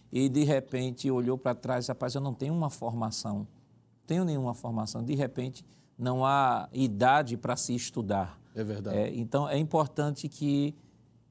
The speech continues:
Speaker 1: aqui, pegando o gancho aqui da lição, de que os irmãos que estão nos assistindo tenham uma profissão definida, como o senhor falou. Se tem essa chamada missionária, já tem aquilo que Deus tem falado, então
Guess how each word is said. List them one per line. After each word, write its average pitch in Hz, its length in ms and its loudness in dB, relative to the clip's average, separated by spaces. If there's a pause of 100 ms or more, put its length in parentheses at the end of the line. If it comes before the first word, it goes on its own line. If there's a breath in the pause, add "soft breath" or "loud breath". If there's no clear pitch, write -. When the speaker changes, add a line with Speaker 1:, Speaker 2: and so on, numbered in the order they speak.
(260)
Speaker 1:
aqui, 117 280 -2
pegando 123 520 0
o - 20 2
gancho 120 340 0
aqui 110 180 -2
da 117 140 2
lição, 135 460 -2
de 147 140 -2
que 156 500 0 (340 soft breath)
os 117 80 -2
irmãos 127 280 2
que - 80 -4
estão 123 200 -2
nos 123 180 -2
assistindo 127 580 -2
tenham 160 480 -2 (360 loud breath)
uma 135 180 0
profissão - 540 -2
definida, 113 600 -2
como 120 180 -4
o - 20 -2
senhor 123 160 -4
falou. 107 320 -2 (220 loud breath)
Se - 160 0
tem 165 320 2
essa 143 460 4 (380 soft breath)
chamada 131 580 4
missionária, 120 760 2
já 117 140 2
tem 120 380 -2 (280 soft breath)
aquilo 113 240 0
que 113 120 -2
Deus 117 220 2
tem 117 140 -2
falado, 113 440 2
então 139 340 -2